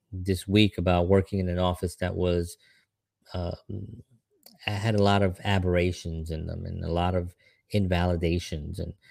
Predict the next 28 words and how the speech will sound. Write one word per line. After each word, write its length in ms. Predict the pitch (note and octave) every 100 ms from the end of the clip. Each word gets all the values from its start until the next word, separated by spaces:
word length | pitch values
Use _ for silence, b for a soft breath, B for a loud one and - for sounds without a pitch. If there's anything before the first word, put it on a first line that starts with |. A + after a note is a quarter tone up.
| b
and 160 | - F#2+
things 180 | A#2 A2+
that 140 | G#2+
were 140 | G2+ F#2+
just 460 | E2+ G2 F#2 - - b - _ _ _ _ _ _
really 320 | - A2 B2 A#2+
suppressive 640 | F2+ F2+ G2+ F2+ F#2 E2+
and 140 | E2+
suppressing 440 | E2 - F#2+ G2 F2+
everybody 400 | F2 F2 E2+ E2+
down. 320 | F2 E2+ D#2+ - b b b _
Um, 380 | - F#2+ F#2 F#2 -
that, 460 | G2 F#2 A2 C3+ C#3
that 460 | A#2 A2 G#2+ A#2+ C#3
really 240 | B2 D3 D3
creates 500 | - A2+ A#2+ B2 -
a 80 | - -
really 360 | G#2 B2 B2+
serious 800 | G#2+ - - - C3 C3 A2+ G2
mental, 800 | G2+ F#2+ G2+ A#2 - A2 G2+ F2+ - b b b -
uh, 400 | G2+ F#2+ F#2 F#2+ G2
emotional 1080 | G2+ G2 G#2 G#2+ - G#2 F#2 F#2 F#2 F#2 - F#2
damage 560 | G2 D3 A#2+ D2+ -
to 120 | - F#2
a 60 |
person, 420 | E2+ F2 E2 - -
you 100 | F2
know? 180 | F2